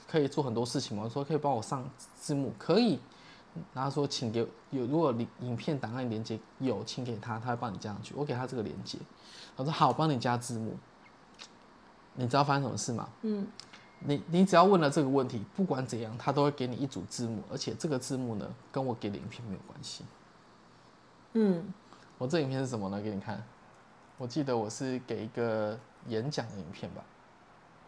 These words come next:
Speaker 1: 哦，没有，这是
Speaker 2: 阿弟的。
Speaker 1: 阿弟英文的影片。
Speaker 2: 嗯。
Speaker 1: 来，来，来，来，你看开头，你看这部影片中文字幕开头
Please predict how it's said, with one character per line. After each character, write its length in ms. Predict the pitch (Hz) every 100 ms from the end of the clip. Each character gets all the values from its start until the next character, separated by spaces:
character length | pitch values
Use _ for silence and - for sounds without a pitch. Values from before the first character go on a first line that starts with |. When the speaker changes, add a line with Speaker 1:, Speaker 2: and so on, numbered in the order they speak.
| - - - - - -
Speaker 1:
哦， 200 | 151 123 -
没 120 | 120
有， 120 | 117 117
这 120 | - 139
是 240 | 135 123 - - - -
Speaker 2:
阿 120 | - 226
弟 80 |
的。 60 | 254
Speaker 1:
阿 120 | 175
弟 80 | 220
英 300 | 202 196 202
文 160 | 156 131
的 80 |
影 160 | 127 95
片。 220 | - 120 - - -
Speaker 2:
嗯。 300 | 220 185 147
Speaker 1:
来， 140 | 110
来， 160 | 110 107
来， 220 | 107 107
来， 220 | 98 117 - - - - - - - - -
你 160 | 117
看 180 | 117 151
开 180 | - 139
头， 200 | - - - - - - - - - - - - -
你 100 | 131
看 160 | 160 147
这 120 | 156
部 140 | 151
影 80 | 120
片 160 | 131 123
中 120 | 123
文 80 | 117
字 80 |
幕 80 | 110
开 180 | 104 131
头 160 | 117